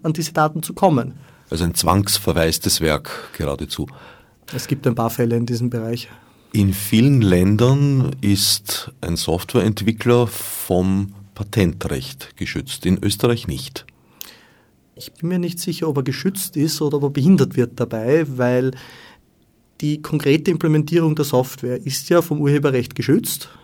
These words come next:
Speaker 1: und ist dies auch deutlich länger als jedes Patentrecht. Es gibt natürlich dann Firmen, die sich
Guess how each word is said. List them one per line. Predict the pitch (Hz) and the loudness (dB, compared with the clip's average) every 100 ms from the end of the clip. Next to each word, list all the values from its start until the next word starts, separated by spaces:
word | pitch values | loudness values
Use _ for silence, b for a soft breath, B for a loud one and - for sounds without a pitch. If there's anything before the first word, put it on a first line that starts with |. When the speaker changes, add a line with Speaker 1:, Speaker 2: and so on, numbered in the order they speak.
| B B _ | B B _
Speaker 1:
und | 151 147 147 - B B - | 2 2 2 -6 B B -6
ist | 151 - | -6 -4
dies | 170 165 | -4 -2
auch | 147 131 | 0 -2
deutlich | - 135 135 147 143 | 0 0 2 0 0
länger | 127 151 151 | 2 2 2
als | 139 - | 0 0
jedes | 139 139 | 0 0
Patentrecht. | 127 127 117 - - - - - - _ _ b b b b b b b | -2 0 0 -2 -10 -12 -14 -20 -20 _ _ b b b b b b b
Es | - - | -4 -2
gibt | - - 175 | -6 -4 -2
natürlich | 156 151 160 151 - | 2 4 4 2 0
dann | 143 151 151 | 0 0 -4
Firmen, | - 143 143 160 160 151 | -4 0 2 2 0 -2
die | 147 143 | -4 -4
sich | - 151 135 - - | -2 -4 -4 -10 -12